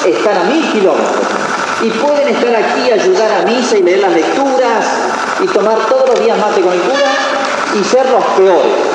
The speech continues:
Eso no es garantía de nada. El corazón es el que se acerca o se aleja de Dios. ¿Y eso se ve en qué? Se ve en las obras.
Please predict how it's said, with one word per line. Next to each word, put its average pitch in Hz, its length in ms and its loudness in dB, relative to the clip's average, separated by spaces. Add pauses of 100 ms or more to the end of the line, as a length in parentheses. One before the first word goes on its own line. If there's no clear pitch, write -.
(420)
Eso 247 220 2
no 220 80 0
es 226 140 2
garantía 220 560 0
de 151 120 0
nada. 147 200 0 (640)
El 170 100 2
corazón 175 480 0 (500)
es - 160 0
el 151 140 0
que 139 100 0
se - 80 -2
acerca 240 460 0
o - 80 0
se 151 80 0
aleja 160 240 0
de 131 80 2
Dios. 107 240 0 (560)
¿Y 240 60 0
eso 240 160 0
se 220 120 0
ve 185 140 2
en 185 140 0
qué? 123 180 0 (800)
Se 180 80 2
ve 190 120 2
en 190 80 0
las - 120 0
obras. 98 180 0